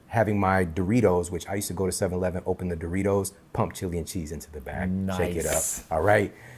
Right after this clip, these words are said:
Speaker 1: So that's
Speaker 2: That
Speaker 1: so
Speaker 2: sounds
Speaker 1: much
Speaker 2: good.
Speaker 1: easier than me going for a walk every day. Why on earth would I put myself in that discomfort?
Speaker 2: Hmm.
Speaker 1: But I'm creating this physiological discomfort and disease in my body,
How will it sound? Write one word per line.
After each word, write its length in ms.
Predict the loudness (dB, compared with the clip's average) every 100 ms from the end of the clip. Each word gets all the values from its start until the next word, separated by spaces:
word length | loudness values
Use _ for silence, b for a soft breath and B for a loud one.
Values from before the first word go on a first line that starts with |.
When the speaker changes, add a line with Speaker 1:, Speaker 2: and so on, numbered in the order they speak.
| B
Speaker 1:
So 320 | 6 6 4 -4 4
that's 260 | 6 6
Speaker 2:
That 80 | 4
Speaker 1:
so 120 | 4
Speaker 2:
sounds 80 | 6
Speaker 1:
much 140 | 6 6
Speaker 2:
good. 120 | 6
Speaker 1:
easier 580 | 8 8 8 6 4 0
than 320 | -2 2 4 6
me 400 | 8 8 4 -2 -8 2
going 280 | 4 4 4
for 220 | 4 4
a 40 |
walk 380 | 4 4 4 4
every 240 | -2 -4
day. 360 | -6 -6 -8 -10 -16 -18 -8
Why 380 | 2 4 6 4
on 160 | 0 -4
earth 260 | 2 2 2
would 140 | 0
I 180 | 0 -2 -6 -8
put 140 | -4
myself 380 | -2 -2 -4 -2
in 60 | -4
that 160 | -4
discomfort? 520 | -6 -8 -10 -8 -12 -12 -16 -8
Speaker 2:
Hmm. 240 | -6 -6 -10 -18 -6
Speaker 1:
But 100 | -2
I'm 120 | 0 0
creating 400 | 0 2 4 2
this 200 | 0 -2
physiological 760 | -2 -2 0 -2 -2 -4 -8
discomfort 500 | -6 -6 -6 -6 -6
and 120 | -6
disease 560 | -6 -6 -2 2 2 2
in 80 | -4
my 120 | -6
body, 400 | -8 -6 -8